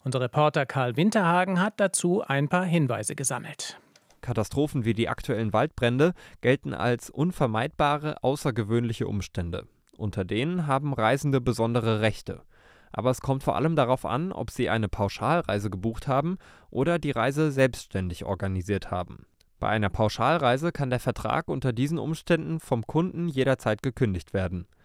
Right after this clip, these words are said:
Speaker 2: Der Reiseveranstalter muss sich, wie zum Beispiel mit den Sonderflügen, um die Rückreise kümmern und Kosten erstatten.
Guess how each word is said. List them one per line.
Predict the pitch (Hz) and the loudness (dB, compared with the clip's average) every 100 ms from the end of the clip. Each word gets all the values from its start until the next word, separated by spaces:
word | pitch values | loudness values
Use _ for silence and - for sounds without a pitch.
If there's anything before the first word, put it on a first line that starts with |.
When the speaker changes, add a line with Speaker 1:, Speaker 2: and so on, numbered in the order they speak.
| _ - - | _ -20 -14
Speaker 2:
Der | 98 | -4
Reiseveranstalter | 98 117 151 - 113 147 - 165 180 | 2 2 2 0 -2 -2 -2 0 0
muss | 139 127 | 0 0
sich, | - 190 - - | 0 -2 -2 -6
wie | 107 | -4
zum | - | -2
Beispiel | 98 101 - | -2 -2 -2
mit | 104 101 | -2 0
den | 110 | -2
Sonderflügen, | 95 110 143 - 131 135 180 - - - - | 0 0 0 0 0 2 0 -4 -20 -20 -4
um | 113 | 0
die | 107 | 2
Rückreise | 117 165 143 135 135 | 2 2 0 0 0
kümmern | - 151 156 156 | -2 -2 -2 -2
und | 143 175 | -2 -4
Kosten | - 123 - 101 | -2 -4 -4 -6
erstatten. | 87 95 - 90 95 | -6 -6 -6 -6 -8